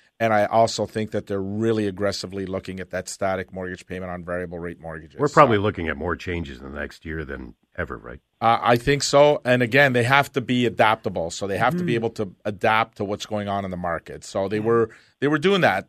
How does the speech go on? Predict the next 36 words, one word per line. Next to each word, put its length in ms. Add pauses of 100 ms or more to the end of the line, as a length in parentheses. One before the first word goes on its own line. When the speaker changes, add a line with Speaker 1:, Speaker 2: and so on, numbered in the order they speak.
(120)
Speaker 1:
you 80
know, 120
during 280
the 60
peak 380
when 180
properties 500
were 60
going 200
crazy. 640 (300)
They 100
changed 380
the 80
qualifying 680
rate. 480 (320)
You 100
know, 140
they 200
did 220
some, 340 (180)
they 140
made 200
some 180
changes 460
to 100
try 340
and 360 (340)
keep 220
the 100
market 380
intact. 720
But, 360
uh, 300 (320)
right 200
now, 220
they're, 160